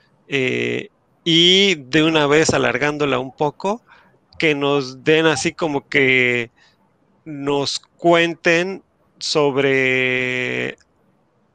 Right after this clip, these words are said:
un, un reto que, relacionado con ingeniería de datos,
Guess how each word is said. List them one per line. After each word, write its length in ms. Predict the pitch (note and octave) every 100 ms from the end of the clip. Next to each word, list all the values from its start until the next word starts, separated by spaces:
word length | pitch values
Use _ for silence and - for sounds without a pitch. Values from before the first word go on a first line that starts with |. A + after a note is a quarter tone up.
| _ _ _ _ _ _ _ _ _ _ _ _ _
un, 260 | F3+ F3 F3
un 380 | F#3+ F#3 F#3+ F3+
reto 760 | - F3 F#3 - - G#3 B3 - - _ - -
que, 460 | D#3+ D3+ D3 C#3 D3 - - - -
relacionado 500 | D#3 D3+ C3+ D#3 D#3+
con 140 | E3 C#3+
ingeniería 480 | - C3+ C3+ D3
de 100 | D#3
datos, 580 | D#3+ F3 - B3 C#4+ -